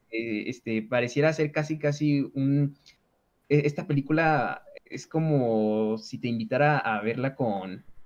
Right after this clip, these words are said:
con una mantita y un chocolate caliente, ¿no? <laughs> O, o esa impresión me da a mí. Eh, y lo que también me gusta es que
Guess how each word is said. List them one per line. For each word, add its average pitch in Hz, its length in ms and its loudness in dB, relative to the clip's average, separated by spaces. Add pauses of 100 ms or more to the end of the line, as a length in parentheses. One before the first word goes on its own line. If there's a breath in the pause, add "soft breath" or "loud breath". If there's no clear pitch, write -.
(220)
con 104 220 -8
una 127 120 0
mantita 107 580 -2
y 101 120 -2
un 107 60 -4
chocolate 107 520 -10
caliente, - 460 -18
¿no? 120 300 -8
<laughs> - 20 -4
O, 302 240 -2 (120)
o 160 40 8
esa 156 160 6
impresión 151 460 2
me 139 120 4
da 123 140 0
a 110 60 -2
mí. 110 180 0 (480 loud breath)
Eh, 110 640 4 (1080 soft breath)
y 156 420 6
lo 160 160 6
que 170 100 2
también 165 260 2
me 196 80 2
gusta 185 200 0
es 190 80 -6
que 180 180 -12